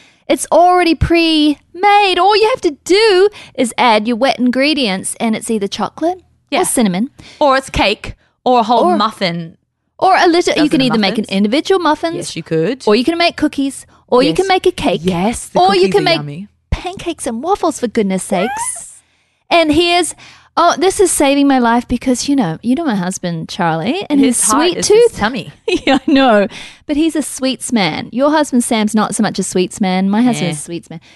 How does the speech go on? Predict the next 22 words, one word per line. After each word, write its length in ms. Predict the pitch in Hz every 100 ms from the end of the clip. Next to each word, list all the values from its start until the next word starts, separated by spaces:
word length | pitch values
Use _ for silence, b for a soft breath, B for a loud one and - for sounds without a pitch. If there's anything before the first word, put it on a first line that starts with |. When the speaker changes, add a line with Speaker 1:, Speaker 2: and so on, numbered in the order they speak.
| b
Speaker 1:
So 180 | _ 339
all 280 | 311 359 440
these 220 | 440 370 285
years, 640 | 320 285 175 160 - - _ _ _ _
helping 320 | 285 392 320
him 180 | 285 262
keep 320 | - 349 370
his 160 | 285
weight 280 | 240 247 233
off 220 | 262 165
that 140 | - 185
he 60 |
lost 200 | 190 196
with 80 | 190
Trim 160 | - 208
Healthy 220 | 196 196
Mama, 240 | 185 180 -
I 60 | 214
have 100 | 240
to 80 | 247
provide 360 | 214 208 190
him 140 | 180